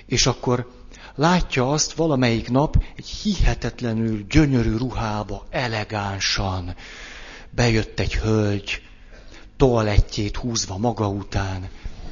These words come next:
ö, abortuszra érkezett. És, ö,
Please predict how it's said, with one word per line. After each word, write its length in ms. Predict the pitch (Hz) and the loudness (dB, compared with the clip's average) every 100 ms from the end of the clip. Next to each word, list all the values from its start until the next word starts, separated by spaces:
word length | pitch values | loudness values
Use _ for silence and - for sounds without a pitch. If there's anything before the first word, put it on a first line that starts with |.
| - - - - - - | -10 -10 -12 -12 -6 -4
ö, 100 | 101 98 - | -4 -8 -4
abortuszra 840 | 156 143 110 101 - 117 - 110 | 2 4 4 4 -2 -2 0 0
érkezett. 880 | 101 101 95 - 90 85 80 - - - - - - - - - - - - - - - - - | 0 -2 -4 -4 -4 -6 -10 -14 -14 -14 -20 -20 -20 -20 -20 -20 -20 -20 -20 -20 -20 -20 -18 -4
És, 420 | 113 113 - - | 0 2 2 2
ö, 220 | 117 | 0